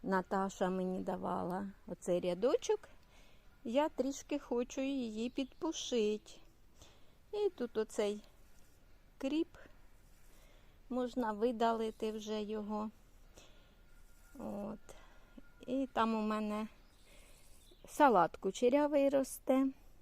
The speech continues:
Теж підпушу його. Ну, ось так. І займусь. Ось я вже почала тут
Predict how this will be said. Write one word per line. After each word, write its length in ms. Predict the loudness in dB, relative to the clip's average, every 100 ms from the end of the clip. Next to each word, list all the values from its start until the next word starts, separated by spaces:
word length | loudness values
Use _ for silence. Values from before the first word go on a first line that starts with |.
| -20 -20 -20 -20 -20 -20 -20 -20 -20 -20 -10
Теж 400 | 0 2 2 0
підпушу 720 | -2 -4 -4 -4 -2 -2 0 2
його. 500 | 2 0 0 0 -2 -6 -16 -20 -20 -20 -20 -20 -20 -20 -20 -20 -20 -20 -20 -20 -20 -20 -20 -20 -18 0
Ну, 300 | 2 4 2
ось 160 | -2 0
так. 340 | 0 0 -4 -20 -20 -20 0
І 100 | 2
займусь. 720 | 6 6 6 2 0 -4 -10 -18 -20 -8
Ось 220 | -8 0
я 180 | 0 0 -4
вже 240 | -4 -4
почала 460 | -4 -4 -2 -2 -4
тут 180 | -10